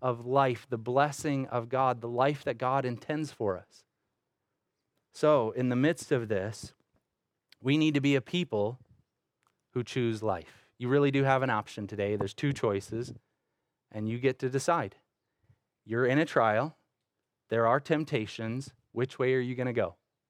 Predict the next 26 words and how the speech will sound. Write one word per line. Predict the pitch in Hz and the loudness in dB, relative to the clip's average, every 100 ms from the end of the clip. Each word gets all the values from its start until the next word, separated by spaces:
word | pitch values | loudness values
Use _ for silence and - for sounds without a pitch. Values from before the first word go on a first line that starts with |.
| _ _ _ _ _ _ | _ _ _ _ _ _
In | 120 117 | -4 -2
the | |
language | 117 131 139 139 131 | 0 2 4 4 4
of, | 127 120 - 117 | 2 0 -8 -2
of | 117 107 - | 0 0 -2
Moses | 120 139 143 113 98 - | 2 2 2 -2 -6 -8
from | 110 | -6
Deuteronomy, | 107 127 120 117 131 113 98 101 | -2 0 2 2 0 -2 -4 -4
he | 107 | -2
says, | 120 110 | -2 -2
"I | |
set | 107 139 143 | -2 0 0
before | 135 - 143 147 | -4 0 2 2
you | 135 | 0
today | 135 156 147 127 120 - - | 2 4 4 2 -4 -16 0
life | 131 143 139 - | 2 2 0 -6
and | 139 127 | -4 4
death." | 165 113 - _ _ - _ _ _ - | 4 4 -2 _ _ -20 _ _ _ -2
Choose | 180 190 | 2 4
life, | 143 180 127 - - _ _ _ _ _ _ _ _ _ | 6 4 4 -12 -20 _ _ _ _ _ _ _ _ _
right? | 110 170 | 2 2
That's | 147 170 | 4 4
where | 180 180 | 6 6
we're | 170 | 8
at | 165 165 | 6 4
today. | 165 135 131 160 | 2 4 4 2